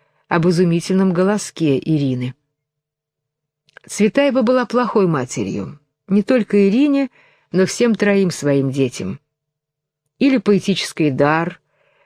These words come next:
внутренняя одержимость не оставляют места —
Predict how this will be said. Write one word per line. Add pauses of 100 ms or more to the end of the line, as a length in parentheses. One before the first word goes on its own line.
(100)
внутренняя
одержимость (340)
не
оставляют
места —